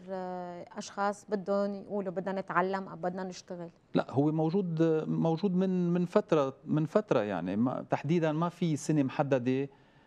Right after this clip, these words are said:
Speaker 2: منقول فيها إنه نحن اليوم الروبوتكس صارت موجودة. هي،
Speaker 1: نعم.
Speaker 2: آه،
Speaker 1: هي تطورت يمكن.
Speaker 2: هي تطورت. بالحقيقة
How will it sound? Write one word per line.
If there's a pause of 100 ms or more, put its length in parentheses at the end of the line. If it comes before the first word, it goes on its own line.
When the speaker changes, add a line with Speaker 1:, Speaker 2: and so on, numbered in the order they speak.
(120)
Speaker 2:
منقول
فيها
إنه
نحن
اليوم
الروبوتكس
صارت
موجودة.
هي،
Speaker 1:
نعم. (340)
Speaker 2:
آه،
Speaker 1:
هي
تطورت
يمكن.
Speaker 2:
هي
تطورت.
بالحقيقة